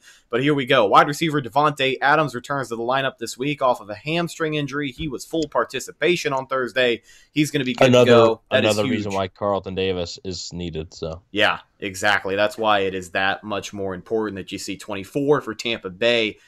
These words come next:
Speaker 1: dress on Sunday as well. But Davante Adams, that's really big for Aaron Rodgers and the Green Bay Packers offense. Next up,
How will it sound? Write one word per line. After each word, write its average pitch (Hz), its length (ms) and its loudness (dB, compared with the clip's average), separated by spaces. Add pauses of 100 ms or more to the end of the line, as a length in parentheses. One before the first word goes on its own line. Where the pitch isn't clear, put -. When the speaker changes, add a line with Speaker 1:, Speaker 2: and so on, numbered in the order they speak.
(120)
Speaker 1:
dress 107 280 0
on 101 140 -2
Sunday 95 440 -4
as 87 140 -8
well. 101 220 2
But 92 80 -10
Davante 151 460 2
Adams, 156 260 2
that's 127 160 -4
really 131 220 -4
big 113 400 -2
for - 160 -8
Aaron 110 200 -4
Rodgers 113 540 0 (320)
and 101 80 -8
the 104 60 -8
Green 110 240 -4
Bay 95 420 -2 (340)
Packers 90 640 -2 (180)
offense. 110 600 -4 (420)
Next 151 240 2
up, 175 320 6